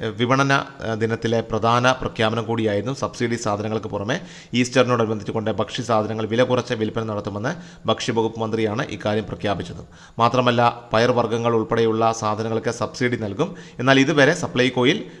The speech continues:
ഈസ്റ്റർ വിഷു ആനുകൂല്യ സാധനങ്ങളുടെ ഫണ്ട് പോലും അനുവദിച്ചിട്ടില്ല. നിലവിൽ സംസ്ഥാനത്തെ സപ്ലൈകോകൾ കാലിയാണ്. ഏഹ്, സബ്സിഡി സാധനങ്ങളായിട്ടുള്ള പതിമൂന്ന് ഇനങ്ങളാണ് കിട്ടാനില്ലാത്തത്. ഇത് പ്രതീക്ഷിച്ച് എത്തുന്നവർ നിരാശയോടെ മടങ്ങേണ്ട അവസ്ഥയാണ് ഇപ്പോഴുള്ളത്.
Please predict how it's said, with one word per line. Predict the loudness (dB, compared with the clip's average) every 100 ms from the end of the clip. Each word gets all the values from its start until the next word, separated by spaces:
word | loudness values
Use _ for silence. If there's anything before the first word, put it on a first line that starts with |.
| -20 -8
ഈസ്റ്റർ | 2 2 6 4 4
വിഷു | -2 -2 0 0
ആനുകൂല്യ | 0 -2 -2 -2 0 2 0 0
സാധനങ്ങളുടെ | -2 -2 -2 -2 -2 -2
ഫണ്ട് | -2 -2 -2
പോലും | 0 2 0 -2
അനുവദിച്ചിട്ടില്ല. | -2 -2 -2 -8 -12 -14 -18 -8 4
നിലവിൽ | 8 8
സംസ്ഥാനത്തെ | 6 -2 2 2 2
സപ്ലൈകോകൾ | -2 0 2 4 4 4 0
കാലിയാണ്. | 0 2 2 0 0 -4 -6 -20 -8
ഏഹ്, | -4
സബ്സിഡി | -2 -2 -2 -2
സാധനങ്ങളായിട്ടുള്ള | 2 0 2 -2 0 -2 -2
പതിമൂന്ന് | -2 -2 -2 -2 -2
ഇനങ്ങളാണ് | -2 0 -2 -4
കിട്ടാനില്ലാത്തത്. | -4 -6 -4 -6 -8 -12 -16 -18 -4
ഇത് | 2
പ്രതീക്ഷിച്ച് | 2 4 0 0 0
എത്തുന്നവർ | 0 0 0 0 2
നിരാശയോടെ | 2 2 2 2
മടങ്ങേണ്ട | 2 0 0 0
അവസ്ഥയാണ് | 2 0 0 2 2 -2
ഇപ്പോഴുള്ളത്. | -4 -4 -4 -6 -10